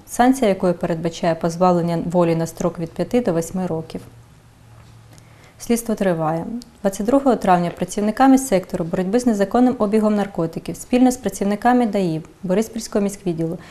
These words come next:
під час поверхневого огляду у двадцятисемирічного містянина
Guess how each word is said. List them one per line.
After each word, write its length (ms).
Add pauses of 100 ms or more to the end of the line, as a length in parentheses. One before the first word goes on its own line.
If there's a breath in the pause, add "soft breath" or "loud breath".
(300 loud breath)
під 120
час 160
поверхневого 760
огляду 400
у 60
двадцятисемирічного 1000
містянина 600